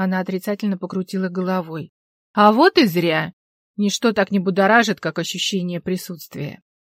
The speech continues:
Стрекот камеры постепенно слился с ночными звуками, и Полина вновь посмотрела в сторону холма. Колдун сидел по-турецки с прямой спиной, расположив руки по обе стороны от тела.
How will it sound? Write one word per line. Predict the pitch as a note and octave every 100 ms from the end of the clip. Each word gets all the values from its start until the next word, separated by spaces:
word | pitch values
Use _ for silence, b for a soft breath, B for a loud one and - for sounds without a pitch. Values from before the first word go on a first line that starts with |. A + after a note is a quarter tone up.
| _ _ _ _
Стрекот | - - C#4+ D#4 A#3+
камеры | - A#3 C4+ B3 G#3
постепенно | F#3+ F#3 - G3+ C4 C4 G3+
слился | - A3+ A#3+ G#3
с | G3
ночными | F#3 - G3+ G3+
звуками, | G#3 G3+ G#3 G3 E3+ D#3+ D#3+
и | - F3 F3+
Полина | F#3 G3 B3+ C4 G3
вновь | F3+ G#3 B3+
посмотрела | - G3 F3+ F3 G3 A3 G#3
в | -
сторону | F#3 F3+ F#3
холма. | F#3 G3+ G3 F3 D#3 D#3+ _ _ _ _
Колдун | G3+ F#3+ G3 A3
сидел | - F#3 G#3
по-турецки | G#3 G3 G3 G3+ C#4 - -
с | -
прямой | F3+ F#3 G#3 G3+
спиной, | - F3+ G3 C4 C4
расположив | - F3+ - F#3+ G3+ B3 C4+
руки | A3+ B3+ G#3
по | - -
обе | G#3+ G3+
стороны | - F#3 G3 F#3+ G3
от | - G3+
тела. | - G3+ E3 D3+ D3+